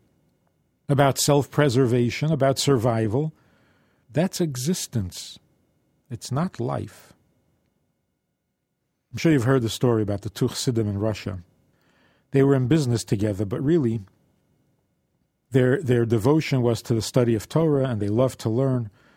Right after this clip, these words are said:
And so they arranged an interesting business. During the summer, they would go to the big city, to Leipzig in Germany, and they would buy materials wholesale.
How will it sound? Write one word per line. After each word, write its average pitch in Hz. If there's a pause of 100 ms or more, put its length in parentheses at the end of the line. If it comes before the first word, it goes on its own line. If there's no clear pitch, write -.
(640)
And 135
so 156
they 147
arranged 143
an 139
interesting 147
business. 95
During 190
the 156
summer, 117 (200)
they 123
would 113
go 135
to -
the 117
big 123
city, 104 (160)
to 107
Leipzig 113
in 98
Germany, 120 (300)
and 135
they 135
would 120
buy 131
materials 117 (280)
wholesale. 113